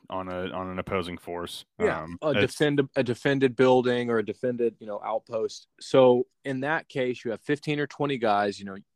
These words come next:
Speaker 2: I don't know if you have, if that helps, um, if you wanna pick a number, but, like, are you, like, logistically and everything,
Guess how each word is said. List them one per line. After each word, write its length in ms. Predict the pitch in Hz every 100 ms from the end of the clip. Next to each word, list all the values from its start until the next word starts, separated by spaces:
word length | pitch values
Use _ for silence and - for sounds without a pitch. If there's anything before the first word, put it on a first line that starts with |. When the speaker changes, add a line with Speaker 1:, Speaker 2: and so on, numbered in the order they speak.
| _
Speaker 2:
I 80 | -
don't 100 | 107
know 60 | 101
if 140 | 95
you 60 | 95
have, 120 | 95 _ _ _ _
if 280 | 113 - 107
that 200 | 104 95
helps, 440 | 107 104 - - - - - _ -
um, 560 | 95 90 87 87 87 _ _ _ _ _ _ -
if 160 | 120
you 120 | 113 110
wanna 200 | 107 85
pick 260 | - 151 139
a 60 |
number, 380 | 107 101 101 104
but, 180 | 95 110
like, 260 | 107 98 - _
are 80 | 123
you, 540 | 120 135 160 170 160 _ _
like, 200 | 120 104
logistically 1040 | 107 113 104 127 139 151 139 139 131 123 -
and 100 | 107
everything, 460 | 107 110 107 101